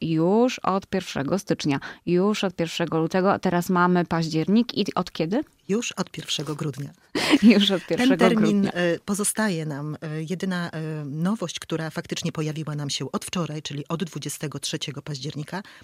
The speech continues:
Speaker 2: to są właśnie asystenci medyczni, którzy zamiast lekarzy, pomagając lekarzom, będą mogli wystawiać te zwolnienia lekarskie. Termin pozostaje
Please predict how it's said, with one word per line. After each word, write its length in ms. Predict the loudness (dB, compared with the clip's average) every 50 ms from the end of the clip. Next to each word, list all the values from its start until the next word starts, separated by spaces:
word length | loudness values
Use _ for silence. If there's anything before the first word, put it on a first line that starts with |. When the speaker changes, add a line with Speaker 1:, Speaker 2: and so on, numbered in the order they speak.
| _ _ -8
Speaker 2:
to 80 | -6 -6
są 220 | -4 -4 -4 -4
właśnie 500 | -4 -4 -4 -4 -4 -4 -4 -4 -6 -6 -6 -6
asystenci 600 | -6 -6 -6 -6 -6 -2 0 0 0 0 -2 -4
medyczni, 480 | -4 -4 -4 -6 -6 -4 -4 -6 -6
którzy 440 | -6 -6 -6 -4 -4 -2 -4 -4 -6 -8 -12 -20 -18 _
zamiast 540 | -6 -2 0 2 2 4 2 2 -2 -4 -6
lekarzy, 640 | -8 -6 -6 -4 -6 -4 -2 -4 -4 -4 -4 -6 -8 -10 -14 -20 -20 -20 -20 -16 -6 -4
pomagając 680 | -2 -2 -2 0 0 0 0 0 0 -2 -2 -4 -6
lekarzom, 480 | -8 -8 -8 -8 -6 -6 -6 -8 -8 -10 _ -10
będą 360 | -4 -2 0 2 2 2 0
mogli 360 | -2 -2 -4 -4 -8 -10 -10 -10 -8
wystawiać 540 | -6 -6 -6 -6 -8 -8 -8 -8 -10 -10 -8
te 120 | -8 -8
zwolnienia 420 | -8 -6 -8 -8 -6 -6 -8 -8
lekarskie. 480 | -10 -12 -12 -14 -14 -14 -14 -16 -16 -20 _ _
Termin 280 | -2 0 2 2 0 0
pozostaje 600 | 0 -6 -8 -8 -8 -8 -8 -8 -6 -8 -10